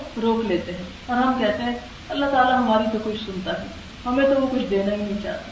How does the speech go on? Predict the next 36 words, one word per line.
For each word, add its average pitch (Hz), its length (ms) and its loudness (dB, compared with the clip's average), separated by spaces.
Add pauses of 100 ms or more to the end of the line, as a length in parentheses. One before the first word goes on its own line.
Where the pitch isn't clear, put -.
جیسے 262 220 4
بچے 226 280 2
بھی 262 140 0
ماں 220 140 2
باپ 214 220 2
سے 226 60 -2
ناراض 208 360 2
ہو 285 120 -2
جاتے 294 240 -10
ہیں، 330 80 -10 (340)
کہتے 214 300 -2
ہیں، 220 80 -8 (380)
"ہمارے 214 280 2 (100)
ساتھ 233 240 0
تو 226 120 0
ماما 208 320 0 (480)
بہت 240 300 0
ہی 247 40 2
زیادتی 214 400 0
کرتی 170 60 -8
ہے، - 480 -14
فلاں 240 300 4
کو 262 60 0
تو 240 100 -2
یہ 196 200 -2
بھی 262 140 0
دے 269 100 0
دیا، 247 240 -2
یہ 185 220 0
بھی 240 100 0
دے 269 220 2
دیا، 311 140 4 (300)
ہمیں 349 200 4
کچھ 359 180 6
نہیں 208 120 -2 (100)
دیا۔" - 100 -6